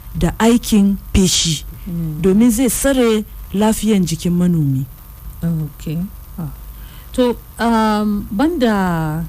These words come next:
Speaker 2: shi kaya da ake sawa, ko akwai wani abu kuma da ya kasance manomi ya kamata ya samu domin ya kare kansa lokacin da yake yin wannan feshi?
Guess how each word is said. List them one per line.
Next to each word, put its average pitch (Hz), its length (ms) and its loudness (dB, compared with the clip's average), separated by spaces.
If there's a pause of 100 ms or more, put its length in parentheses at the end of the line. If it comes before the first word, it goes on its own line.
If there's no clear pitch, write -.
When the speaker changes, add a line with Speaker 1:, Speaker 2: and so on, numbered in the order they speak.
(120)
Speaker 2:
shi - 260 -6
kaya 190 380 -2
da 165 120 -6
ake 165 240 -8
sawa, 147 380 -6 (240)
ko 214 80 -4
akwai 180 460 0
wani 185 520 2 (400)
abu 160 180 -6
kuma 180 420 2
da 170 80 0
ya 165 80 0
kasance 175 880 0 (460)
manomi 185 720 4
ya 190 120 2
kamata 175 420 -2
ya 160 60 0
samu 180 380 0
domin 175 280 2
ya 170 60 0
kare 175 320 -2
kansa 180 460 -2
lokacin 185 400 0
da 170 80 0
yake 170 440 -2 (760)
yin 180 200 4
wannan 175 300 2
feshi? 165 300 -4